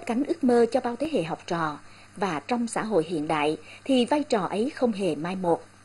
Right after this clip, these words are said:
Hàng năm đều xuất hiện những tấm gương thầy giáo cô giáo nhiệt huyết với nghề. Thầy giáo Nguyễn Ngọc Tuấn, công tác tại trường Trung học phổ thông chuyên Thăng Long Đà Lạt,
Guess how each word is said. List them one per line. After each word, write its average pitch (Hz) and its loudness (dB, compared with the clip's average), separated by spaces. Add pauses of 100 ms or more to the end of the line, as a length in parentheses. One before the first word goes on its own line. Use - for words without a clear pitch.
(280)
Hàng 175 -4
năm 220 0 (240)
đều 226 8
xuất 370 0
hiện 185 2
những 180 -6
tấm 294 0
gương 277 4 (140)
thầy 196 -2
giáo 160 -4
cô 220 4
giáo 208 0
nhiệt 214 2 (100)
huyết 349 4
với 262 4
nghề. 190 4 (680)
Thầy 240 4
giáo 208 0
Nguyễn 254 2
Ngọc 247 0 (100)
Tuấn, 247 4 (160)
công 247 2
tác 285 -4
tại 175 2
trường 185 0
Trung 254 -2
học 233 -4
phổ 170 -2
thông 240 -4
chuyên 247 0
Thăng 220 -6
Long 220 -2
Đà 165 -2
Lạt, 160 -2